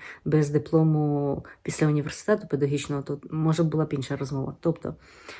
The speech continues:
що мені потрібно, бо він там <laughs> застарілий диплом, потрібно вісімсот годин практики або навчання.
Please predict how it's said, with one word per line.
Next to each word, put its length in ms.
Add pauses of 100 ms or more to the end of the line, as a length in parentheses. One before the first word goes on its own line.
(240)
що 540
мені 240
потрібно, 800 (120)
бо 60
він 100
там 160
<laughs> 40
застарілий 600
диплом, 420 (420)
потрібно 460
вісімсот 500
годин 280
практики 580 (480)
або 480
навчання. 760